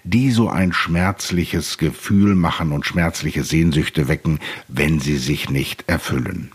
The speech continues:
Und das wirklich Traurige ist, finde ich,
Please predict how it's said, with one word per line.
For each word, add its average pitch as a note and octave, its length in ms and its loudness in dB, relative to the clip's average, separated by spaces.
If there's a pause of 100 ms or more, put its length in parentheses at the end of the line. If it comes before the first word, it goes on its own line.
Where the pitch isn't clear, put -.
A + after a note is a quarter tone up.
(440)
Und E2 300 0
das D2+ 220 -4
wirklich F#2 480 0
Traurige F2+ 640 0
ist, A#1+ 360 -4
finde F#2 300 2
ich, - 180 -2